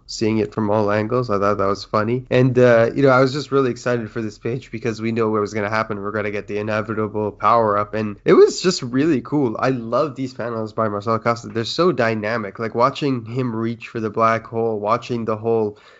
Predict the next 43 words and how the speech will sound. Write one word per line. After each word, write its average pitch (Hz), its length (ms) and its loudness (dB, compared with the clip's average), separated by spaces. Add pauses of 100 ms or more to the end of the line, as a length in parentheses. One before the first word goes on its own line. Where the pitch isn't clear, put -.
(180)
power 117 380 4
activate. 117 580 0
It 131 120 -2
felt 156 340 -2
like 131 240 -2
a 123 60 -8
Power 131 400 2
Rangers-esque 117 760 -2
kind 110 200 0
of 104 80 -4
scene, 120 260 -2
and 104 100 -4
I 101 100 -2
love 104 280 2
it. 98 80 -6
I'm 104 120 -4
all 107 160 -4
for 110 280 -4
it. 98 80 -8
And 117 180 -6
then 120 280 0 (320)
we 135 120 6
get 147 220 4
my 135 180 4
favorite 123 420 0
page 120 500 -4
of 117 260 -6
the 117 160 -4
entire, 110 640 0
uh, 98 220 -4 (1000)
first 135 360 0
issue, 143 500 -4
and, 117 280 0
uh, 113 180 4
which 117 200 -4
is 113 100 -6
also, 127 300 2
you 110 140 0
know, 110 240 0 (420)
uh, 107 240 2
part 117 280 2
of 104 200 -2
the 101 400 -4